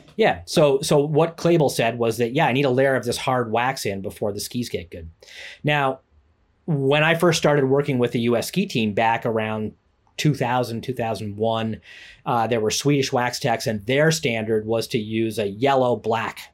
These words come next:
setup. They would go, "Oh, you alternate layers of Toko yellow and Toko black. The yellow is a really soft penetrating wax and the black is a really hard wax, and this works really well."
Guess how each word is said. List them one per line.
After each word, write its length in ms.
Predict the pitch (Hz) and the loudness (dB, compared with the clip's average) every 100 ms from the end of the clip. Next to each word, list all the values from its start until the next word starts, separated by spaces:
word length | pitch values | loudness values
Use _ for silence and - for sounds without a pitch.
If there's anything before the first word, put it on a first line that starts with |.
| - | -6
setup. 380 | - 101 87 120 | -4 -4 -6 -4
They 100 | 110 | -4
would 100 | 107 | -2
go, 180 | 107 | 0
"Oh, 220 | 139 104 - - | 0 0 -4 -8
you 100 | - | -2
alternate 480 | 160 165 170 156 143 | 0 2 2 2 2
layers 380 | 135 127 123 - - - | 2 2 0 -6 -20 -6
of 220 | 117 - | -6 -4
Toko 400 | - 160 160 151 | 0 2 4 2
yellow 600 | 135 131 120 117 113 113 135 | 2 2 2 2 2 -2 -4
and 180 | 113 - | -8 -2
Toko 380 | 127 120 117 | -4 -2 -4
black. 600 | 95 113 120 110 95 - _ _ | -4 -2 -2 -2 -6 -16 _ _
The 100 | 117 | -6
yellow 240 | 110 127 123 | 0 0 0
is 100 | 120 | 0
a 60 | |
really 240 | 117 117 113 | 0 0 0
soft 340 | 131 113 104 | 0 -2 -2
penetrating 540 | 143 127 - 113 110 107 | -4 -4 -2 -4 -2 -4
wax 280 | 104 104 | -4 -6
and 120 | 113 104 | -6 -6
the 60 | |
black 380 | 95 113 113 110 | -4 -2 -2 -4
is 120 | 107 | -6
a 60 | 104 | -4
really 240 | 107 104 | -4 -4
hard 480 | - - 135 135 110 | -6 -4 -2 -2 -2
wax, 360 | 107 107 - - - - | -4 -4 -10 -18 -18 -8
and 120 | 113 | -2
this 200 | 147 - | -2 0
works 240 | 123 - | -4 -4
really 220 | 123 104 98 | -4 -2 -2
well." 400 | 120 113 92 | -2 -2 -4